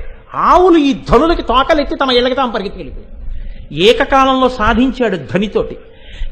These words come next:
కాబట్టి సింహలాంగూల భూషిత నభోభాగకేతు ప్రేంఖణము వాడు ద్రోణసుతుడు.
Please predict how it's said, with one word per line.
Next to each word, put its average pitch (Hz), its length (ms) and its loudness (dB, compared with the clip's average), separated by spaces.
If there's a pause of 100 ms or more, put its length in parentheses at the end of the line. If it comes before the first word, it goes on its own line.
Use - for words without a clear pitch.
కాబట్టి 269 760 4
సింహలాంగూల 240 1000 4
భూషిత 226 440 6
నభోభాగకేతు 226 1120 6
ప్రేంఖణము 214 680 2
వాడు 185 500 2
ద్రోణసుతుడు. 175 600 -2